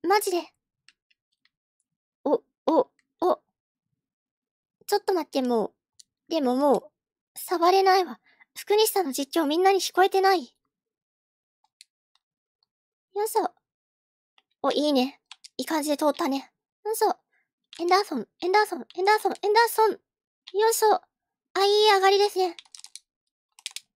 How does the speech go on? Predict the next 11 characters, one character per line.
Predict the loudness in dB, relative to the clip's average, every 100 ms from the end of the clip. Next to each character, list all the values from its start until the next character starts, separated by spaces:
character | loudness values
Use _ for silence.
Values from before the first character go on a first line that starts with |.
| _ _ 0
あ | 2 4
ー、 | 4
惜 |
し | 2 2 0
い。 | _ _ -20 _ _ _ -10 -10 -10 _ _ _ _ _ -20 _ -20 -20 _ _ -10
う |
ん。 | -2
よ | -2
い |
し | -2 -2
ょ。 | -2 -4